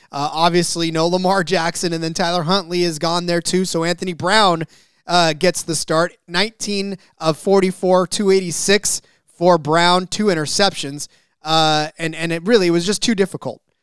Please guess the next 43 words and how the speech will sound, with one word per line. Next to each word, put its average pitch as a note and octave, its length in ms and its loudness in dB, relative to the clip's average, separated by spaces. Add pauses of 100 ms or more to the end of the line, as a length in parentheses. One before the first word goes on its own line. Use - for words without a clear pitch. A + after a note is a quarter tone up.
Too B3+ 140 4
difficult A#3 500 4
for G3+ 140 -2
Baltimore F#3+ 480 0
to F3 80 -4
compete G3 480 -6 (300)
with F3 380 0
the E3 100 0
likes E3+ 320 0
of D3+ 80 -10
Joe E3 180 2
Burrow. D#3+ 480 2 (600)
And A#3+ 120 2
Joe F4 140 6
Burrow D#4 300 6
didn't C#4+ 160 -2
even C#4+ 180 -2
do B3+ 180 4
a E4 140 8
whole G#3 220 4
lot F#3+ 260 4
in F3 160 -2
this E3+ 180 -2
instance, C#3+ 440 -8
right? G3 200 0
Twenty-five A3+ 640 -2
for G3 100 -4
forty-two, G#3 500 -4
two G#3+ 160 -6
fifteen, G3+ 360 -6
and E3 100 -6
a D#3+ 40 -6
touchdown. F3+ 640 -2 (420)
And, F3 240 0
and F3+ 220 0
Mixon G#3+ 420 0
didn't E3+ 200 -2
even E3+ 220 0
really D#3+ 220 2
do D#3 180 0
a D#3 60 0
whole D3+ 220 0
lot, C#3+ 240 -4